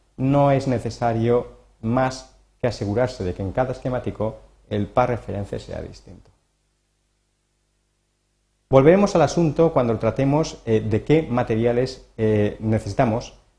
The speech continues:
para hacer todo el diseño, sobre todo para generar también el layout. De momento, incidamos el aspecto de la sincronización. Supongamos que yo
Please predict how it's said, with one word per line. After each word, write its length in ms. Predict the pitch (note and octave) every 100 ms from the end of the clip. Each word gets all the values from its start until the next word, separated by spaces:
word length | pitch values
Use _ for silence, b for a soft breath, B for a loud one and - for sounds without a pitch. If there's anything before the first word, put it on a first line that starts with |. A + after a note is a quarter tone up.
| -
para 180 | A#2
hacer 200 | A2+ D3
todo 180 | C#3 C#3+
el 100 | A2+
diseño, 500 | G#2 - D3+ A#2 B2 - - _ _ _ _
sobre 160 | C3 B2+
todo 220 | E3 E3
para 160 | C#3+
generar 400 | C3 A#2+ A#2+ C3+
también 500 | C3 A#2 A2+ B2+ C3+ -
el 160 | A#2+ A2+
layout. 420 | A2 G2+ G2 G2 - - _ _ _ _ _ _ -
De 80 |
momento, 560 | D3+ F3+ G#3 G3 G3 G3
incidamos 540 | C3+ C3 C3 D3 D#3+ C#3+
el 60 |
aspecto 680 | B2+ - D3 - C#3 C#3+ -
de 420 | - A2+ C#3 - - - _ -
la 180 | A#2+
sincronización. 800 | C3+ D3+ C3+ G#2+ G2 G2 - F#2+ - _ _ _ _ _ _ _ -
Supongamos 540 | D3 E3 F#3 F#3+ G3+
que 200 | - C#3
yo 420 | C3 D#3+ F3 F3